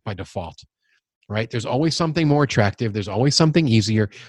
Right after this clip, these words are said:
There's definitely a bigger fire brewing, something that's more urgent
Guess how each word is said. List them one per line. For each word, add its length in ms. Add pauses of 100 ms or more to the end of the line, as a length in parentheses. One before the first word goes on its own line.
There's 180
definitely 480
a 60
bigger 260
fire 380
brewing, 400
something 340
that's 160
more 180
urgent 340